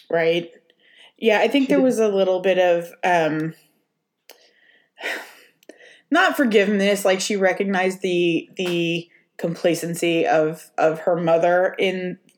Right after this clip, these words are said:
Speaker 1: her high school torment, but didn't blame her like she did the rest of them. And I think that that's an important distinction,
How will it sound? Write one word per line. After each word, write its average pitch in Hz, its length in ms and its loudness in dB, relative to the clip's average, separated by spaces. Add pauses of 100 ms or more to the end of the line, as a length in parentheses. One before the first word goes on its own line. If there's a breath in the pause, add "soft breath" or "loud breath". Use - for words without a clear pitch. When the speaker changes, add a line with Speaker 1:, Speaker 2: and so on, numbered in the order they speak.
(120)
Speaker 1:
her 185 260 0
high 175 160 0
school 170 240 -4
torment, 202 580 -2 (400 soft breath)
but 175 480 2 (600)
didn't 180 500 0 (760)
blame 175 460 0
her 151 500 0
like 151 180 -2
she 175 140 -6
did 156 240 0
the 139 80 -4
rest 139 300 -4
of 131 120 -10
them. 123 200 -2
And 143 100 -6
I 151 80 0
think 160 240 -2
that 156 120 -4
that's 147 240 -2
an 156 100 0
important 156 460 -2
distinction, - 680 -4